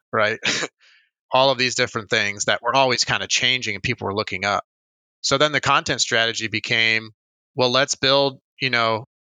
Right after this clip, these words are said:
a collection of all of these rules and information that would be a helpful guide for that audience. And then, you know, educate them on how you can help them navigate this stuff and with a piece of software that they didn't know existed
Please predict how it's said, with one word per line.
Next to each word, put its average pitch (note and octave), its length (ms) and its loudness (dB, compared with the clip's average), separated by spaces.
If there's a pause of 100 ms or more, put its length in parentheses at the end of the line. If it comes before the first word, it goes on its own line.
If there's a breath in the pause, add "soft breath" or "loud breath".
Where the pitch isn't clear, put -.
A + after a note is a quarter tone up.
(140)
a B2 100 0
collection B2 580 0
of A2 160 -2
all A#2+ 200 2
of A2 100 -4
these A2 260 -4
rules A#2+ 360 -2
and A2 100 -8
information A2 680 -4
that G#2+ 180 -2
would G#2 120 -12
be A2 140 -2
a G#2 100 2
helpful A2 360 -4
guide G#2 520 0 (340)
for A2+ 140 -4
that G2 180 0
audience. F2+ 600 -2 (640)
And G#2+ 160 -4
then, A#2+ 420 0 (220)
you A#2+ 120 -2
know, G#2 360 0 (220)
educate B2 440 0
them A#2 180 0
on A2 140 0
how A2+ 220 2
you A2+ 180 -4
can A2 160 -8
help A2+ 300 -2
them A2 360 0
navigate A#2+ 540 0
this B2 180 -2
stuff A#2+ 520 0
and G#2+ 200 0
with A#2 160 -2
a G#2+ 60 -10
piece - 240 -4
of - 80 -8
software G#2 460 -2
that F#2+ 160 -2
they G2+ 100 0
didn't G2 300 -8
know F#2+ 160 -2
existed - 580 -6